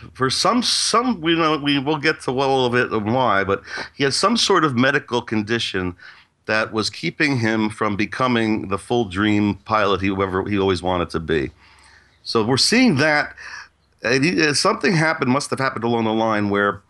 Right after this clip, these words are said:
Lufthansa said, "No," uh, this is my guess. Lufthansa denied it or turned him down.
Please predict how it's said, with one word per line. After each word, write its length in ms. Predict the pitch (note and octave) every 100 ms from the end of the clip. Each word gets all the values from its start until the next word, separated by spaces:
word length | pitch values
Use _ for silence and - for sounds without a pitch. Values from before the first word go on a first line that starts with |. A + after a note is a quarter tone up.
| _ _ _ _ _ _ _ _ - -
Lufthansa 680 | A#2+ A#2+ - E3+ F3+ C#3 B2+
said, 380 | - C3+ B2
"No," 500 | B2+ C3+ C#3 C3+ C3 - _ _ _ -
uh, 60 | C#3
this 220 | G3 A3
is 80 | E3+
my 180 | C3+ A#2
guess. 540 | F2 D2 - - - -
Lufthansa 600 | A#2+ - F3+ F#3 D#3 B2
denied 440 | C3 A#2+ B2 B2
it 60 | A#2
or 100 | G2+
turned 340 | - C3 A#2+
him 120 | A#2
down. 420 | G#2 G#2 G2+ G#2+